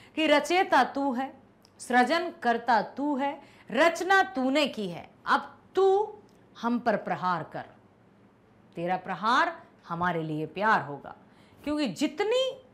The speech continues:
चोट पड़ती है उतना ही मजबूती आती है। यहाँ प्रहार का यही अर्थ है, यहाँ एक कलाकार कलावत अपने समकक्ष कलाकार को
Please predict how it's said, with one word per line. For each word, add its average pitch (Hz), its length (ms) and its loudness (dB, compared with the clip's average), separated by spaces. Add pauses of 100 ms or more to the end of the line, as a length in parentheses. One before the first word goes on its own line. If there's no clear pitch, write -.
(120)
चोट 381 320 4
पड़ती 240 440 0
है - 300 -10 (280)
उतना 285 380 0
ही 202 240 -2
मजबूती 175 800 -6 (120)
आती 156 380 -10
है। - 120 -20 (2750)
यहाँ 330 160 4
प्रहार 339 400 6
का 370 100 4
यही 302 300 2
अर्थ 302 260 2
है, 302 100 0
यहाँ 285 140 0
एक 339 440 -6
कलाकार 285 640 2
कलावत 277 720 0
अपने 247 320 -4
समकक्ष 269 840 -4
कलाकार 214 720 -2
को 269 180 -8